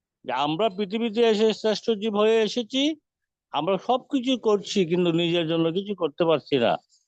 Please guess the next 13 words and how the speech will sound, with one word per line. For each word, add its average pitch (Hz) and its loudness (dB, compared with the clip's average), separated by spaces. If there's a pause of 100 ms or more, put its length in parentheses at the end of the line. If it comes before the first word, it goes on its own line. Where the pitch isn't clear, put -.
(320)
স্ত্রী, 165 6
পুত্র, 143 6 (760)
আত্মীয় 143 0
স্বজন, 160 6
যা 147 4
যে 147 2
যে 139 2
অবস্থানে 143 2
পারছি, 139 0 (580)
যতটুকু 175 4
পারছি 196 0 (140)
করতেছি, 233 -2
কিন্তু, 175 -2